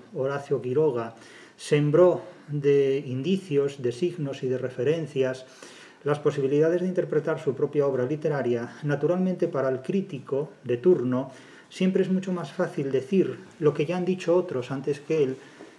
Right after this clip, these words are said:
que elaborar ideas nuevas o ideas originales.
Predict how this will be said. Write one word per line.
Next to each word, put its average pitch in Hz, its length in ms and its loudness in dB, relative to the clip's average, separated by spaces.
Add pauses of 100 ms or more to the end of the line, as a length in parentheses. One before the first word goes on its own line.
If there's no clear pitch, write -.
(440)
que 185 360 2 (120)
elaborar 156 480 4
ideas 156 380 -2
nuevas 151 320 2
o 139 60 2
ideas 139 260 0
originales. 135 760 -2